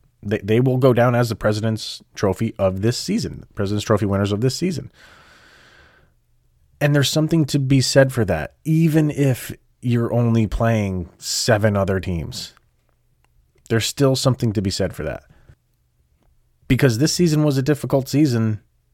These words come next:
in terms of all those things I just mentioned. Avalanche got struck with covid twice. They had, again, a season full of injuries, and they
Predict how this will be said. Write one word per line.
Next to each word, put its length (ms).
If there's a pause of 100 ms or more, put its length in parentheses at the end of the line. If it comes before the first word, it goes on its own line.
(1200)
in 140
terms 260
of 180
all 180
those 200
things 180
I 60
just 380
mentioned. 560 (1000)
Avalanche 380
got 120
struck 320
with 100
covid 340
twice. 580 (840)
They 140
had, 360
again, 540 (140)
a 100
season 460
full 840
of 120
injuries, 560 (840)
and 180
they 120